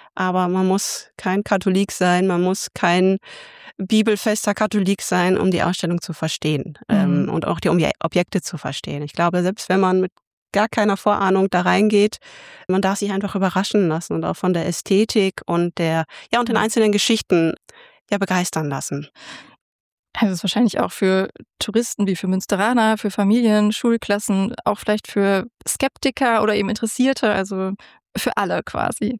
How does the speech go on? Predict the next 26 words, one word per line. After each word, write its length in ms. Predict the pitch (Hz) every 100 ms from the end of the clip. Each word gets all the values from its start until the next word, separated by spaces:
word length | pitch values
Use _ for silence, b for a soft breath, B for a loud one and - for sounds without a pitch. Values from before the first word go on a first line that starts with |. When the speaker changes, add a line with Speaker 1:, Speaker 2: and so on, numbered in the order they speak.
| -
Speaker 1:
Genau, 320 | 233 240 156 170
das 200 | 185 185
Speaker 2:
Ja. 40 | 180
Speaker 1:
ist 100 | -
unser 260 | 175 160
Wunsch. 340 | 156 156 - - -
Speaker 2:
Okay, 340 | 190 - 185 - B B B -
jetzt 140 | -
versteht 300 | 214 - 220
sich 120 | 226
das 180 | 208 196
Paulus-Museum 800 | - 202 226 - 208 202 202 208 B B B B
nicht 380 | - 214 226 220
nur 100 | 185
als 280 | 180 - - _ -
Museum, 520 | 180 170 180 247 277
sondern 260 | 208 202
auch 260 | - 208 214
als, 220 | 190 196
ich 100 | 196
glaub, 240 | - 196 -
so 120 | -
offener 380 | - 208 220 202
Bildungs- 480 | 196 208 220 202 -
und 320 | 190 190 -
Kulturort. 800 | - 196 - 208 196 156 156